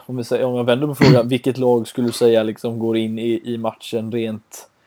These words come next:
alltså, som en, som en favorit om det finns då? Skulle du säga att det finns något eller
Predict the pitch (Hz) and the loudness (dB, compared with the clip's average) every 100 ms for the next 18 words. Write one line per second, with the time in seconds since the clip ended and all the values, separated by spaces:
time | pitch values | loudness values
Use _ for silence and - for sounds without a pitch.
0 | _ _ _ _ _ - - 135 123 123 | _ _ _ _ _ -6 -2 0 0 -2
1 | 107 85 - 123 120 117 - 135 131 143 | -4 -6 -8 -6 -6 -8 0 2 4 2
2 | 131 - 127 113 - 107 95 - 92 - | 2 0 -2 -2 -4 -6 -8 -8 -10 -10
3 | - 110 113 123 117 123 117 139 127 - | -8 -4 0 0 0 -2 0 -2 -2 -6
4 | 113 - 110 | -8 -4 -2